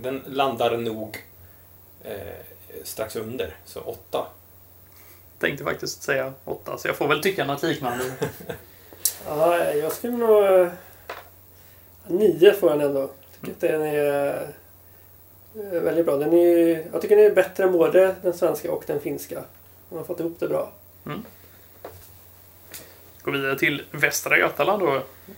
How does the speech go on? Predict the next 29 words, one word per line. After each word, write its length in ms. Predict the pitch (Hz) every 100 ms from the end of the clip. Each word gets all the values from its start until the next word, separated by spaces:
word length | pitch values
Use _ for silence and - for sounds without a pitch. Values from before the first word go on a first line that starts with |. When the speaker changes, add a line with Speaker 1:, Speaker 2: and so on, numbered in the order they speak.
| - -
Speaker 2:
Gul 600 | 160 160 165 156 - -
med, 440 | 147 143 135 131 -
eh, 200 | - -
vitt, 300 | - - -
eh, 60 | - - - - - - -
kors 340 | - 143 -
med 360 | 139 139 139 143
blå 220 | 143 147
bård. 300 | - - - - - - - -
Alltså, 180 | - 156
jag 320 | 170 170 160
är 340 | 165 165 170 165
ju 220 | 160 165
inte 340 | 170 131 175
svag 360 | 175 175 165 160
för 140 | 160
flaggor 280 | 147 160 135
med 140 | 135 139
mycket 360 | 139 135 139
gult, 640 | 135 156 165 151 - - -
och 540 | 147 143 139 139 -
den 240 | 151 147 147
här, 400 | 151 151 143 139 - - - - - -
eh, 60 | 220 185 - -
ställer 340 | - 160 151
till 260 | 147 139 131
det 100 | 147
för 240 | - 147
mina 500 | 139 143 139 127 127